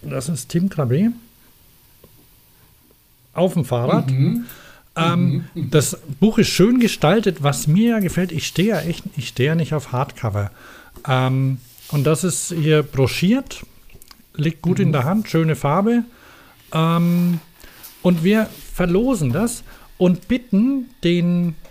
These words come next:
Speaker 1: den oder die Gewinner Sternchen in, ähm, uns einen kleinen Bericht davon zu schicken. Das wär nett.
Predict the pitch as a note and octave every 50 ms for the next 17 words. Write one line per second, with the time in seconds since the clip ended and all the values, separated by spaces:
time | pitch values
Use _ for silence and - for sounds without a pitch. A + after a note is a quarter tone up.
0 | - - - - - - - - - _ _ _ _ _ _ - _ _ _ _
1 | _ - E3 F3 G#3 A3 G3+ F3 D#3+ D#3 C3+ B2 E3 F#3+ G#3+ A3+ A#3 A#3+ A3+ G3
2 | - _ _ _ _ - E3+ E3 E3 E3 D#3+ D3 C#3 C#3+ F#3 G3+ A3 A#3 A3+ A3+
3 | A3+ A3+ A3+ A3+ A3+ A3 G#3 - _ _ _ _ _ _ _ _ _ _ _ _
4 | _ _ _ _ _ _ _ - - - - D3+ D3+ F3+ G3+ F#3 - - F#3+ F3
5 | F3 F3 F3+ G#3 A#3 C4+ C#4 C4+ - - _ _ _ _ - - _ _ - _
6 | - - _ - _ _ _ _ - - - - _ _ _ _ _ _ _ _
7 | _ _ _ - - - _ _ - E3 D#3+ D#3+ D#3+ D#3+ E3 E3 E3+ E3 D3+ -
8 | - - - - - - _ _ _ _ - G3+ A3 - - - E3+ - - E3
9 | F3+ G3+ G3+ G3+ F#3 D#3 E3+ E3+ G#3+ G#3 - - _ - - B2 A#2 - B2 A#2
10 | A2 G#2+ - - _ _ _ _ _ _ - B2 A2 - C#3 B2+ - B2+ G#2 F2
11 | - - - _ _ _ _ _ _ _ _ _ _ _ _ _ _ _ _ _
12 | _ _ _ _ _ - - C3 C3+ - - E3+ E3+ E3 D#3+ C#3+ A#2 - -